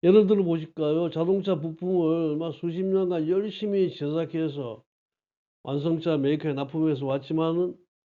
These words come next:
완-, 완성차 공장의 조업 중단이 계속되다 보니까 부도가 날 수밖에 없는 경우도 있죠.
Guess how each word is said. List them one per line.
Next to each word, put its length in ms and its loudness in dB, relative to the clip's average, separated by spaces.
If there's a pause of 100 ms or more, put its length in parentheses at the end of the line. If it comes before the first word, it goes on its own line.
(840)
완-, 220 -2
완성차 600 0
공장의 600 0
조업 320 -2
중단이 460 -2
계속되다 840 -6
보니까 380 -4
부도가 340 -2
날 220 -4
수밖에 400 -8
없는 240 -4
경우도 340 -6
있죠. 460 -12